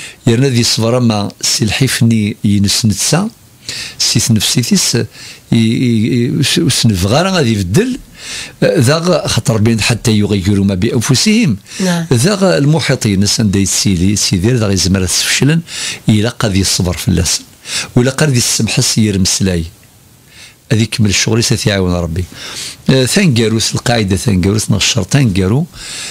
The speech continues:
Speaker 1: آه، ويس خمسة، آه، ذا شوث، آه، إلا قد يني و-،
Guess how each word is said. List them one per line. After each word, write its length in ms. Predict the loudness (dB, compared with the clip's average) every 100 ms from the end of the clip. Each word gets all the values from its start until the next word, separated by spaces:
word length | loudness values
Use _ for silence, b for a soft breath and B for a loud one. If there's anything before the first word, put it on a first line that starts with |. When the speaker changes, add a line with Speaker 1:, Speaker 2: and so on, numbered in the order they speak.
| B -2
Speaker 1:
آه، 80 | 0
ويس 260 | 2 0 0
خمسة، 520 | 0 0 0 0 -2 -4 -14 B B B B B 0
آه، 460 | 2 2 0 0
ذا 140 | 0 0
شوث، 440 | 0 0 0 0
آه، 320 | 2 2 0 -4 B B B -2
إلا 100 | 0
قد 240 | 2 0 2
يني 240 | 2 2
و-، 260 | 2 0